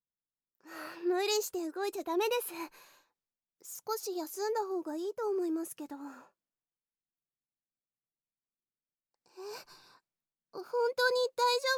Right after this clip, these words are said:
夫ですか？ <sighs> いろいろ分かったけど、どうしようもないですね。トンネルの出口が埋まってるなんて。 <sighs>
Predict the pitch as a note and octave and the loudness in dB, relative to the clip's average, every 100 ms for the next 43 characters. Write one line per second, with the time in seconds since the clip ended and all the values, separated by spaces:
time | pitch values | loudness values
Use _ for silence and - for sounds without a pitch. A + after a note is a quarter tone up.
0 | C5 A#4+ - - E4 F#4+ G#4+ - _ _ | 2 0 0 -6 -4 -4 -6 -10 _ _
1 | _ _ _ _ _ _ _ _ _ _ | _ _ _ _ _ _ _ _ _ _
2 | _ _ _ _ _ _ _ _ _ _ | _ _ _ _ _ _ _ _ _ _
3 | _ _ _ _ _ _ _ _ _ _ | _ _ _ _ _ _ _ _ _ _
4 | _ _ _ F#4+ F#4 F#4 - - - - | _ _ _ -14 -12 -10 -12 -14 -16 -20
5 | _ _ _ _ _ _ _ _ _ _ | _ _ _ _ _ _ _ _ _ _
6 | _ D4+ D4 D4+ D#4 D#4+ D#4+ D#4+ E4+ E4+ | _ -16 -14 -10 -8 -8 -6 -6 -6 -6
7 | F4 - D4+ C4 B3 _ C#4 D4 - F4+ | -12 -16 -18 -20 -20 _ -18 -10 -8 -6
8 | F4+ F#4 F#4 G4 G4+ G4 - D4 D#4+ F4 | -4 -2 -2 -4 -4 -6 -8 -10 -12 -10
9 | F#4 F#4 _ _ _ _ _ _ _ _ | -12 -14 _ _ _ _ _ _ _ _
10 | _ _ _ - C#4+ D4+ E4 E4 E4 E4 | _ _ _ -14 -8 -2 -2 0 -2 -2
11 | F4 F4 F4 D4 B3+ C4+ D#4+ - F4 F#4 | -4 -2 -4 -6 -14 -12 -12 -6 -2 0
12 | F#4+ F4 - C#4 - - - _ _ _ | 0 -4 -8 -16 -16 -16 -20 _ _ _
13 | _ _ _ _ _ _ - | _ _ _ _ _ _ -20